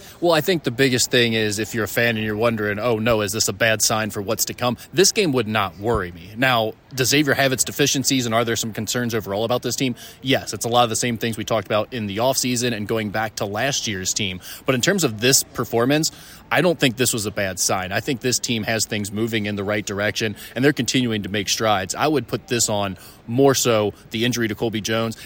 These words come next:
and the fact that Fairfield, let's face it, they have an experienced team. They came out playing fearless basketball and kinda took it to Xavier with some of the shots they were knocking down in the first half.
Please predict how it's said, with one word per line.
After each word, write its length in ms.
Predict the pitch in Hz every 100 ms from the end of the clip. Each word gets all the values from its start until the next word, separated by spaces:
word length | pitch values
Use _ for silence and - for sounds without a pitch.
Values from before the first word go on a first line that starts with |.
| -
and 120 | 156
the 40 |
fact 260 | 139 202 254
that 180 | 120 -
Fairfield, 480 | - 127 170 113 107
let's 160 | 127
face 260 | - 131 -
it, 120 | 82 - -
they 120 | 117
have 100 | 135
an 80 | 113
experienced 560 | - - 120 123 -
team. 200 | 117 123
They 140 | 110 117
came 180 | 175 127
out 120 | 117
playing 220 | - 104
fearless 380 | 95 113 110 104
basketball 540 | - 104 - 98 98 95
and 100 | 92
kinda 180 | 147
took 260 | 175 - 139
it 80 | 123
to 180 | - 127
Xavier 400 | 117 104 104 98 - -
with 80 |
some 120 | - 123
of 40 |
the 60 | 107
shots 280 | 113 117
they 120 | - 101
were 80 |
knocking 240 | 95 92 98
down 160 | 95
in 80 | 90
the 40 | 87
first 260 | 98 90
half. 280 | 95 92 -